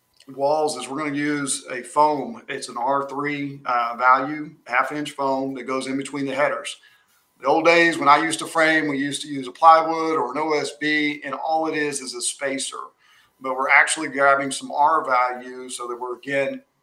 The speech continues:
increasing the amount of energy efficiency through these little frame techniques that we're applying in. So, Don, why don't we roll to the next picture here? And so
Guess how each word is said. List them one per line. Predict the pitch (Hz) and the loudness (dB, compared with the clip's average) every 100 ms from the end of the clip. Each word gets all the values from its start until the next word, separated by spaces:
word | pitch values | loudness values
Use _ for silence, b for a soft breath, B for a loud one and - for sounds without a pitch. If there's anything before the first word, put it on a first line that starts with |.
| _ | _
increasing | 117 - 151 143 151 139 | -20 -14 -10 -8 -6 -6
the | |
amount | 127 135 135 | 0 0 0
of | 131 | -2
energy | 139 139 127 120 | -6 -6 -8 -12
efficiency | - 135 131 127 - 123 117 113 - | -8 -8 -8 -8 -8 -8 -12 -14 -16
through | 127 | -12
these | 127 135 | -10 -4
little | 139 | -4
frame | - 139 135 135 | -2 -4 -2 -4
techniques | 131 117 120 117 - | -4 -8 -10 -14 -14
that | 113 113 | -14 -16
we're | 120 113 110 | -10 -8 -8
applying | - 120 117 117 120 | -10 -4 -4 -4 -10
in. | 113 107 _ _ b b b b b b - | -14 -16 _ _ b b b b b b -12
So, | - 135 135 131 131 - _ _ | 0 4 6 4 0 -8 _ _
Don, | - 160 151 | 0 0 2
why | 151 220 | 0 0
don't | 180 | -2
we | 175 151 | -4 -4
roll | 120 127 147 160 | -4 2 2 2
to | 151 | -2
the | 131 139 | -2 -2
next | 143 - | -4 -6
picture | 147 139 131 | -10 -10 -10
here? | 127 135 151 165 - 117 123 123 | -6 -6 -6 -8 -20 -20 -20 -20
And | - _ b b b b | -20 _ b b b b
so | - 160 156 156 - | -2 2 2 0 -8